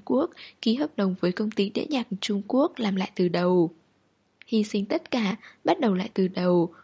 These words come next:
đúng là rất dũng cảm. Không biết người đàn ông nào mới xứng đáng để cô ấy hy sinh như thế." Một y tá sôi nổi bàn chuyện. "Đường Kim Ưn cha yêu thì làm sao mà là người bình thường được? Chị xem, trên tạp chí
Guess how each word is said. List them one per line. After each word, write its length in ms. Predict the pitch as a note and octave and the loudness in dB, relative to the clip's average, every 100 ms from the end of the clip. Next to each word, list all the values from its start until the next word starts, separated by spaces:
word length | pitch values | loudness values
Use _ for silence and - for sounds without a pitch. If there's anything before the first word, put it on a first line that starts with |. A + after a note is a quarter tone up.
| _ | _
đúng 200 | - F#3 | 0 2
là 240 | G#3+ D4+ G3 | 2 -2 0
rất 240 | - - | -2 -2
dũng 200 | - A#3 | -2 -2
cảm. 500 | - - F3 F3+ G#3 G#3 _ _ _ _ _ | -2 -2 -2 -4 -4 -6 _ _ _ _ _
Không 220 | - A#3 A#3 | 2 4 4
biết 180 | C#4+ | 0
người 200 | C#4+ G#3 | 0 0
đàn 120 | F3+ - | 0 0
ông 220 | G3+ G3 | -2 -2
nào 340 | F#3+ F3+ F3 - - | -2 0 -2 -4 -8
mới 180 | A#3 A3+ | 2 2
xứng 300 | A3+ B3+ B3+ | 2 -2 -2
đáng 140 | A#3 G#3+ | -4 -2
để 160 | D4 A3+ | -2 -2
cô 100 | G#3+ | -2
ấy 180 | - F#3+ | -2 -2
hy 140 | A3+ G#3 | -2 -2
sinh 260 | - G#3 | -2 -2
như 140 | G3+ G3 | -2 -2
thế." 440 | G#3 F#3+ G#3+ E4+ - _ _ _ _ _ _ _ _ - - | 0 0 0 -2 -4 _ _ _ _ _ _ _ _ -12 0
Một 160 | G3+ F#3+ | 0 2
y 120 | G3+ | 0
tá 260 | F#3+ E3+ F3 | 0 -2 -4
sôi 220 | - B3 | -2 0
nổi 180 | A#3+ F#3+ | 0 -2
bàn 160 | F3 E3+ | -2 -4
chuyện. 260 | - G3 F#3 - _ _ _ _ _ _ _ _ _ _ _ - | -2 0 0 -2 _ _ _ _ _ _ _ _ _ _ _ 4
"Đường 260 | A3+ F#3 | 6 6
Kim 180 | F3+ G#3 | 4 0
Ưn 140 | G#3 G3 | 0 0
cha 180 | G#3+ G3+ | 0 0
yêu 320 | G#3+ G#3+ G#3+ G#3 - | 4 6 6 4 -6
thì 140 | - C4 | -2 0
làm 240 | A#3+ A#3 | 2 0
sao 260 | A#3 C#4+ C4+ | -2 -4 -2
mà 120 | A#3+ | -2
là 120 | F#3 | -2
người 200 | F3 F3+ - | 0 -2 0
bình 160 | F3+ F3 | -2 0
thường 220 | G3 F3+ | 0 2
được? 380 | G3+ F#3+ G3+ G#3 _ _ _ _ _ _ _ | 4 4 4 0 _ _ _ _ _ _ _
Chị 180 | - A3 | -4 -4
xem, 460 | - G#3+ G#3 G#3 G3 - - | 0 0 2 0 -2 -6 -4
trên 180 | - C4 | -2 0
tạp 120 | A#3 - | 0 0
chí 220 | F#3+ | -2